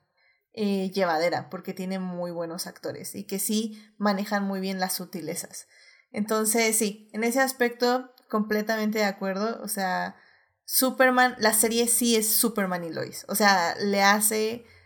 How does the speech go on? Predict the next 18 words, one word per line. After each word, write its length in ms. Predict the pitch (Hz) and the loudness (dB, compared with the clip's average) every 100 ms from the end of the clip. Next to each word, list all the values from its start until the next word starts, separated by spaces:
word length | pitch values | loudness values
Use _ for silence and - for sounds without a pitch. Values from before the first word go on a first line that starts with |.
| _ _ | _ _
honor 460 | 208 202 190 190 | 0 2 2 2
a 80 | 196 | 2
su 160 | 208 180 | 0 -4
título 600 | 196 185 190 190 190 - | -6 -6 -6 -4 -6 -6
cien 460 | - - 190 185 180 | -4 -2 -2 -4 -4
por 180 | 180 175 | -6 -6
ciento. 320 | 175 160 - _ | -6 -8 -14 _
O 100 | - | -16
sea, 320 | 196 185 180 175 | -6 -4 -2 -2
es, 240 | 185 - | -4 -6
es 220 | 185 - | -6 -6
una 240 | 196 202 202 | -4 -2 -2
serie 340 | 196 190 196 | -4 -4 -4
de 80 | 190 | -4
ellos 240 | 190 208 | -4 -4
dos 240 | 208 214 214 | -2 -2 -4
y, 220 | 202 190 | -4 -4
bueno, 400 | 196 185 170 | -4 -4 -6